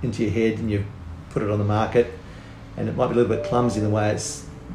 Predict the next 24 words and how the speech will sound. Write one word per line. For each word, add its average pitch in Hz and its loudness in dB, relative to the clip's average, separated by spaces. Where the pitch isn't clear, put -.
designed, 107 0
or 104 4
it 101 0
might, 107 -2
uh, 104 2
have 107 2
too - 0
many 113 2
components, 107 0
or 107 2
it 104 0
might 110 -2
be 113 -4
hard 117 -4
to 107 -4
manufacture, 107 0
hard 110 -2
to 104 -2
ship. 113 -2
It 110 -6
just 104 -2
might 104 -2
be 107 -2
a 104 0